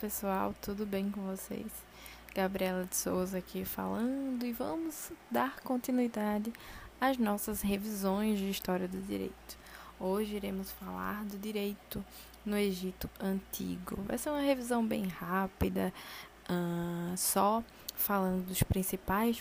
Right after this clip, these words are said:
pontos, então vocês vão aprofundar esse assunto com a leitura, com a, ah, o vi-, a videoaula que da Ávila disponibilizou no Moodle pra vocês, certo?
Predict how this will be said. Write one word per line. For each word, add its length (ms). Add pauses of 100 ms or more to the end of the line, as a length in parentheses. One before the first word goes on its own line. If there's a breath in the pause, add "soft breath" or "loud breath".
(160)
pontos, 480
então 240
vocês 400
vão 340
aprofundar 560
esse 240
assunto 420
com 140
a 80
leitura, 800
com 180
a, 140 (540 loud breath)
ah, 440 (140)
o 60
vi-, 360
a 60
videoaula 640
que 140
da 160
Ávila 280 (840)
disponibilizou 840
no 80
Moodle 320
pra 180
vocês, 540
certo? 480